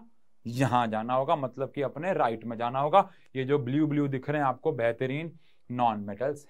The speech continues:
हैं, ठीक है बच्चों। तो ये बात यहाँ पे, उसी का उल्टा यार, उसको क्या खींचे। चलिए, अब हम बात करते हैं रिएक्टिविटी की, फिर हम बात करेंगे nature of oxide की। इससे हमारा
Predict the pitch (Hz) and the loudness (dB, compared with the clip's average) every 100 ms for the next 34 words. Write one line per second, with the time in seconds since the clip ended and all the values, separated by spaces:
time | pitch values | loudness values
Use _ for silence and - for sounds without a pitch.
0 | - - - 147 160 170 165 180 175 - | -16 -16 -6 -2 0 0 0 -4 -4 -14
1 | - - 135 131 113 110 113 104 104 180 | -16 -4 0 2 4 2 2 -6 -4 -2
2 | 208 165 160 226 226 170 147 147 113 135 | -2 -4 -4 4 6 6 2 0 0 -4
3 | 135 143 131 - 101 101 - - - - | -6 -6 -6 -8 -14 -18 -20 -20 -4 4
4 | 131 92 - - - 185 214 202 208 208 | 4 2 -10 -8 2 6 8 8 6 4
5 | - 208 143 147 147 185 180 185 196 208 | 2 2 4 4 4 2 2 2 -2 -6
6 | 208 - - 185 180 170 175 180 180 190 | -8 -4 2 4 6 6 6 2 0 -2
7 | 156 139 131 117 110 - 139 143 190 165 | -2 -2 -2 -2 -4 -4 -4 -2 -4 -2
8 | 175 - 202 185 196 185 | -4 -2 2 4 2 0